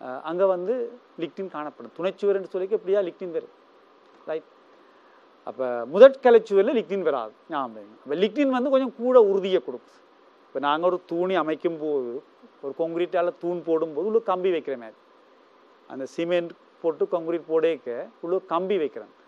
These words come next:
அதை மாதிரித்தான் கலைச்சுவல்ல இந்த லிக்டின் காணப்படுறது, அந்த கூடிய வலிமையை கொடுக்குது. Right. அதுகளை பற்றி பிற அங்கால பார்க்கலாம். இப்ப எங்களுக்கு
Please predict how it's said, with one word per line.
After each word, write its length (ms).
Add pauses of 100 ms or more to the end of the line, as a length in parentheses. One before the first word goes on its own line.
(380)
அதை 240 (100)
மாதிரித்தான் 460
கலைச்சுவல்ல 720
இந்த 160
லிக்டின் 440
காணப்படுறது, 460 (460)
அந்த 180
கூடிய 340
வலிமையை 380
கொடுக்குது. 340 (680)
Right. 160 (120)
அதுகளை 220
பற்றி 180
பிற 340
அங்கால 260
பார்க்கலாம். 500 (320)
இப்ப 140
எங்களுக்கு 540